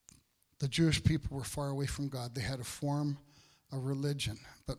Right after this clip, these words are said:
lacked the power thereof. And c-, right now,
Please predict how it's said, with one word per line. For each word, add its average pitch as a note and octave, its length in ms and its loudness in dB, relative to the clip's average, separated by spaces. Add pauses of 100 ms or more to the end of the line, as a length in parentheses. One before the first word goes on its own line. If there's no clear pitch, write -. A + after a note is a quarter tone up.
lacked B2 320 -4
the C#3 60 -8
power C3 400 -2
thereof. A#2+ 580 -6 (680)
And C3 180 -4 (120)
c-, - 120 0 (260)
right C#3 320 0
now, C#3+ 480 6